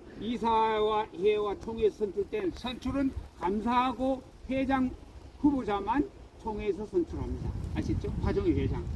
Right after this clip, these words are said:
그래서 그렇게 거쳤고요. 그 다음에, 에, 에, 대의원의 임기는 우리 대의원의 각 소문별 대의원의 배-, 정원 배정이 별도로 규정이 없었는데,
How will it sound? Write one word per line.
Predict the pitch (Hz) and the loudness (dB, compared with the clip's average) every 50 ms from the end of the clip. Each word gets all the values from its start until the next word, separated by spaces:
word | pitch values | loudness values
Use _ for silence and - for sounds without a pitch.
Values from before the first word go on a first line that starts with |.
| - - - - - - - - | 2 2 2 0 -2 -2 0 0
그래서 | - - - 330 | 0 0 0 0
그렇게 | - - 208 214 - - 190 175 160 | 2 2 4 6 6 4 4 4 0
거쳤고요. | - 196 220 214 - 180 151 - - 160 147 143 143 175 214 - - - - - - - - - - - - - - - - | 0 0 0 0 0 -2 -2 -2 -2 -2 -2 -2 -2 -2 -2 -2 -2 -4 -2 -2 -2 -4 -4 -8 -8 -8 -8 -6 -6 -4 -2
그 | - - | 0 2
다음에, | 202 220 233 240 233 233 | 4 4 4 4 2 2
에, | 240 247 240 240 220 202 196 214 208 214 - - | 2 2 2 2 0 0 0 2 2 2 2 2
에, | - - - - - - - - - - - - - - | 2 0 -2 -4 -6 -6 -8 -4 2 2 4 4 6 6
대의원의 | - 392 440 - - 539 539 254 247 - - | 8 8 8 8 6 6 6 6 4 4 6
임기는 | - - - - 240 240 233 240 220 196 175 - - - - - - - - - - | 6 4 4 4 2 -2 -2 -2 -2 0 0 0 0 2 0 2 2 0 -2 -2 -4
우리 | 190 214 220 202 - - - - - - | -2 -2 -2 -2 -4 -6 -10 -10 -2 4
대의원의 | 190 202 226 247 254 254 254 247 254 247 240 226 - | 6 6 6 6 2 -4 -4 -4 -4 -4 -4 -4 -4
각 | - 214 - | -6 -10 -6
소문별 | - - 480 349 508 494 - - - 233 - - - | -4 -4 -4 -2 -2 -4 -2 0 4 4 4 4 6
대의원의 | - 392 427 453 466 453 440 415 - - | 6 6 6 6 4 4 2 2 2 2
배-, | - - - - | -2 -2 0 2
정원 | - 196 214 220 233 247 247 - | 4 4 4 4 2 -2 -2 0
배정이 | - 196 190 - - - 226 208 - - - - - - - - - - - - - - - - - - | 2 2 2 2 0 -4 -4 -4 -4 -4 -6 -8 -8 -6 -6 -6 -4 -4 -6 -4 -4 -2 0 2 2 4
별도로 | - 415 - - 466 381 - | 2 2 2 0 -2 -2 -2
규정이 | - - 381 427 370 339 | 0 2 2 2 2 2
없었는데, | - - - 415 - 190 180 170 - 165 - 165 185 208 | 0 0 -2 -2 -2 -2 -2 -2 -2 -4 -4 -4 -4 -6